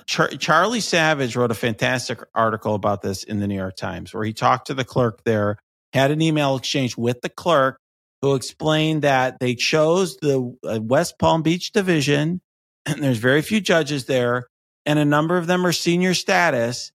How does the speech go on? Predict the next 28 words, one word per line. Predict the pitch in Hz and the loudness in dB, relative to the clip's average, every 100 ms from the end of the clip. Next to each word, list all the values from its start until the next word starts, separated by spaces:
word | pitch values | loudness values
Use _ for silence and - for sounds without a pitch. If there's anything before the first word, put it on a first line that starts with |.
| _ _ - | _ _ -4
and | 139 | 0
the | 135 | 0
s-, | 120 - 135 | -2 -2 -4
judges | 131 165 196 180 | 2 0 2 2
who | 165 | 4
are | 147 | 6
already | 151 160 | 4 2
senior | 135 180 170 | 0 -2 0
status, | 131 180 170 156 - | 0 2 2 2 2
who | 127 | 2
are | 127 139 | 4 4
not | 139 147 - | 2 2 0
active | 143 156 180 151 | 0 0 -2 -4
judges, | 208 185 156 139 123 | 0 0 2 -2 0
have | 127 | -2
very | 110 127 147 | 0 0 0
limited | 165 170 170 165 | 0 0 -2 0
caseloads. | 180 160 127 123 123 123 - _ _ | 0 0 0 2 2 0 -8 _ _
Some | - 147 156 | -2 0 2
of | |
them | 151 147 | 2 2
had | 139 | 4
already | 135 151 | 4 2
filled | 127 - 151 170 | 0 0 0 2
their | 151 | -2
caseloads | - 160 147 - 117 110 104 | 0 -2 -2 0 0 0 -2
for | - 113 | -6 -4
the | 98 101 98 | -2 -4 -4